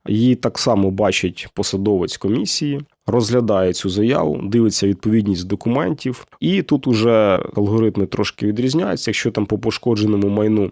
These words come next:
приходять представники комісії, складають чек-лист, де фіксують об'єми пошкоджень, то по знищеному майну так само приходить комісія, фіксує, що об'єкт дійсно знищено, не відновлено. І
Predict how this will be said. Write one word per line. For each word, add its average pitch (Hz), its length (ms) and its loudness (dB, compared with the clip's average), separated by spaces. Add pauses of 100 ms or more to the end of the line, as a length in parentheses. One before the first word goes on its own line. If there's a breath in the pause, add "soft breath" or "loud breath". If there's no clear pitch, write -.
приходять 104 460 0
представники 104 580 0
комісії, 104 520 2
складають 101 460 0
чек-лист, 156 540 -2
де 104 80 0
фіксують 104 580 -2
об'єми 101 380 2
пошкоджень, 95 640 -2 (140)
то 107 120 -2
по 110 140 0
знищеному 123 540 2
майну 139 420 4
так 110 120 -4
само 98 280 0
приходить 110 440 -4
комісія, 147 580 0
фіксує, 120 580 2
що - 200 -4
об'єкт 98 520 0
дійсно 104 500 -2
знищено, 131 580 -2
не 110 140 4
відновлено. 143 720 2 (100)
І 226 300 2